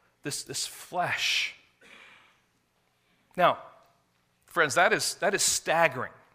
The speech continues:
He dwells among us, is what John says. He literally pitched his tent. He tabernacles with us.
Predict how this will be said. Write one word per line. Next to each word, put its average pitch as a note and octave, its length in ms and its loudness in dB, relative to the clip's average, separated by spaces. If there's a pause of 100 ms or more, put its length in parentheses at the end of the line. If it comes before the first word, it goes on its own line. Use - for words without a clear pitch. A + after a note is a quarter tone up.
(1200)
He F#3+ 320 0 (200)
dwells G#3+ 680 8 (100)
among G3 520 6
us, D3 420 2
is C#3 160 -8
what C#3+ 240 2
John C#3 320 0
says. - 460 -4
He E3 180 -6 (160)
literally F#3 400 4 (420)
pitched G#3+ 400 2
his F3+ 200 -2
tent. F3 320 0
He E3+ 120 -8
tabernacles F3 1000 4 (400)
with E3+ 340 2
us. - 680 -2